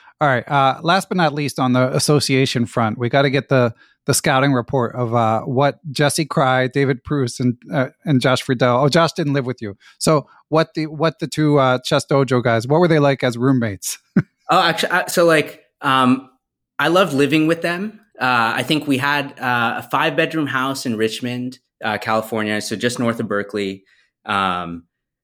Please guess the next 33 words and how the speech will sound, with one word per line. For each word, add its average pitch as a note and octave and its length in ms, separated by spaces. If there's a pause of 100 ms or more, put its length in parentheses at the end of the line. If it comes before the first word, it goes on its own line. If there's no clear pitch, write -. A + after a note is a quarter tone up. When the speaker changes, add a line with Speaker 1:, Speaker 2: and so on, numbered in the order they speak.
(160)
Speaker 2:
they C#3 80
were D#3+ 80
a - 20
lot D3+ 180
of B2 60
fun A#2 240
to A2+ 80
be G2+ 180
around, F2+ 320
actually. F#2 300
I F#2+ 60
think, B2+ 180
like, A2+ 160
Jesse C3+ 320
brings C3 300
a A#2 60
lot G#2+ 200
of G#2 60
energy G2+ 680
all F#2+ 220
the A2+ 80
time, B2 480
and, A#2 100
like, A2 260
you B2 120
can, A#2 320
you B2+ 100
can A#2 140
see G2+ 160
it - 20
if F#2+ 140
you, A2 80
like, G#2+ 260